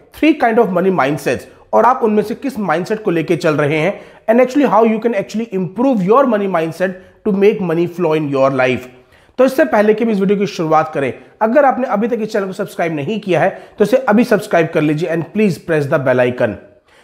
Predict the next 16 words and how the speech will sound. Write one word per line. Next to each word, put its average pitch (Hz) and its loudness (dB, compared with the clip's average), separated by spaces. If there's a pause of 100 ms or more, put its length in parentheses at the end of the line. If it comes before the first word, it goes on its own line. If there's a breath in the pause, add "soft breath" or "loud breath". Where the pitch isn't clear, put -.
(140 soft breath)
My 269 4
dear 339 2
friend, 233 -2
जब 262 2
आप 269 4
मार्केट 202 0
में 214 0
जाते 170 0
हैं 139 -6
और 208 -6
किसी 247 -6
एक्सपेंसिव 202 -2
चीज 208 0
को 180 -2
देखते 139 0
हैं 113 -6